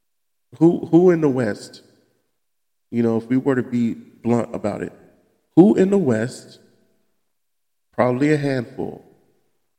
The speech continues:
have livestock today? Unless you, unless you intentionally bought a farm to raise cattle and to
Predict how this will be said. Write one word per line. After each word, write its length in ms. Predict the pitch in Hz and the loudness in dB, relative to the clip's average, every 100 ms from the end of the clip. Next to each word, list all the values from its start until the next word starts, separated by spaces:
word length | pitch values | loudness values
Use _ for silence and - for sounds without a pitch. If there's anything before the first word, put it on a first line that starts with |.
| _ _ _ _ _ _ _ | _ _ _ _ _ _ _
have 520 | 123 117 117 113 - | 2 2 0 -8 -6
livestock 640 | 107 104 - - - - | -4 -4 -8 -16 -16 -14
today? 260 | 110 80 - - _ _ _ _ _ _ _ _ _ _ _ | -10 -10 -12 -20 _ _ _ _ _ _ _ _ _ _ _
Unless 420 | - 113 117 - 123 | -4 -2 -2 -4 -4
you, 560 | 127 131 123 - - - | -2 -2 -4 -16 -18 -10
unless 460 | 110 113 117 - | -4 -4 -4 -6
you 320 | 127 127 123 - - - | -6 -6 -6 -14 -20 -12
intentionally 680 | 110 - - 156 156 147 147 | -12 -4 -2 -2 -4 0 0
bought 240 | 123 127 135 | 0 -4 -4
a 60 | |
farm 500 | 131 117 110 107 107 - _ _ _ _ - | -4 -6 -6 -8 -14 -20 _ _ _ _ -6
to 100 | 113 | 0
raise 340 | 113 131 135 | 2 0 -2
cattle 560 | - 113 110 110 107 - _ _ _ _ _ _ - | -8 -8 -8 -12 -14 -18 _ _ _ _ _ _ -10
and 340 | 107 107 104 | -8 -8 -12
to 600 | - 117 110 110 107 101 | -8 -6 -6 -8 -14 -18